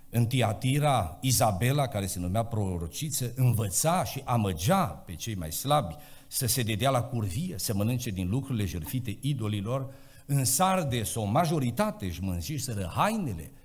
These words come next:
le mergea doar numele că trăiesc, dar în fapt erau morți. Câțiva doar și-au păstrat curată haina,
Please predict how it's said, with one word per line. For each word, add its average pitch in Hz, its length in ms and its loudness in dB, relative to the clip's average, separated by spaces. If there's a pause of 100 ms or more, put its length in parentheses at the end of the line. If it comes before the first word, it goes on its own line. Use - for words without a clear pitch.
(300)
le 120 120 2
mergea 123 320 4
doar 120 220 4
numele 143 480 4
că 101 120 -4
trăiesc, 95 460 -2
dar 101 200 2
în 87 120 0
fapt - 520 2
erau 85 200 -4
morți. 80 540 -2 (920)
Câțiva 139 540 4
doar 104 380 2
și-au 92 160 -8
păstrat 101 440 -4
curată 90 480 -2 (140)
haina, 82 520 -4